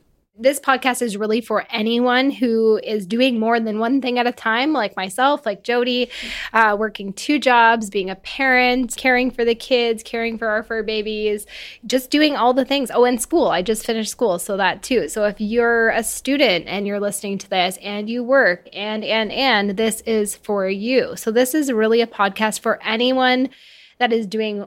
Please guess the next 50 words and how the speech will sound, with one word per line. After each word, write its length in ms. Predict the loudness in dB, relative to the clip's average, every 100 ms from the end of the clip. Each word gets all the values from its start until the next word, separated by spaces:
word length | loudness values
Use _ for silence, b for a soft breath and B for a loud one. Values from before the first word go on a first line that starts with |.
| -8
more 260 | -2 2
than 200 | 4 4
one 160 | 2 0
thing, 280 | 0 0 -2
doing 220 | -2 0
that 160 | 0 0
multitasking. 920 | 0 0 -2 0 0 0 -2 -2 0
You 180 | 0 0
are, 80 | -2
you're 220 | -2 -4
working 320 | -4 -2 -4
to 260 | 0 0 0
improve 400 | -2 -2 -4 -4
your 140 | -6
life. 400 | 0 2 2 0
You're 80 | -6
trying 240 | -4 -4
to 80 | -4
get 160 | -4 -6
ahead. 580 | -4 0 4 4 0 -8
Join 400 | -12 -2 0 2
us 200 | 2 2
on 140 | 2 2
this 180 | 0 0
journey 380 | -2 0 0
because 360 | 0 0 -2 -2
we 160 | -4 0
have 240 | 0 0
done 240 | -2 -2
all 240 | -2 -2 0
of 140 | 0
those 200 | 0 -2
things 280 | -2 -2 -2
and 200 | -2 -2
we're 120 | -4
still 320 | -4 0 2
doing 260 | 4 4 6
all 140 | 2
of 100 | 2
those 220 | 0 -2 -2
things. 400 | -4 0 0 0
And 320 | -4 -4 -2
we 160 | 0
want 340 | 4 4 2 -4
you 240 | -6 -6
to 80 | -6
come 180 | -6 -4
on 120 | -4
this 160 | -6 -6
journey 400 | -6 -4 -6